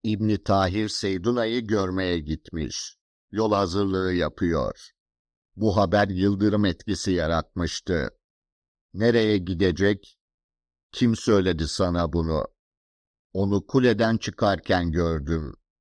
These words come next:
Ama İbni Tahir beni göremeyecek kadar dalgındı." Kendi kendine gülümseyerek gidip kendisine bir at hazırlanmasını emretti. "Cennete mi gidiyor?"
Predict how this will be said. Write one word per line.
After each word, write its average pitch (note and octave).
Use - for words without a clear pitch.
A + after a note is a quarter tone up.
Ama F#2+
İbni F#2
Tahir F2+
beni F2+
göremeyecek G#2
kadar G#2+
dalgındı." E2
Kendi A2
kendine B2
gülümseyerek G#2+
gidip F#2
kendisine G#2
bir A2+
at G#2+
hazırlanmasını F2+
emretti. E2+
"Cennete A2
mi A2
gidiyor?" D#2+